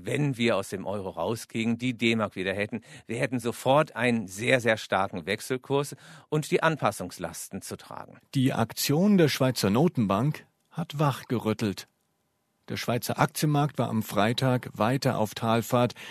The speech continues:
Speaker 2: Das Kursverhältnis des Euro zum Schweizer Franken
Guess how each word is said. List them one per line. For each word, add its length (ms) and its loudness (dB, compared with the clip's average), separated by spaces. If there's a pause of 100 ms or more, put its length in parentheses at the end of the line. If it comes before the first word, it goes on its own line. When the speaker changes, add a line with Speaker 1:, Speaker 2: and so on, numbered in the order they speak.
(200)
Speaker 2:
Das 300 0
Kursverhältnis 720 2
des 240 -2
Euro 380 2
zum 180 -2
Schweizer 320 -4
Franken 560 2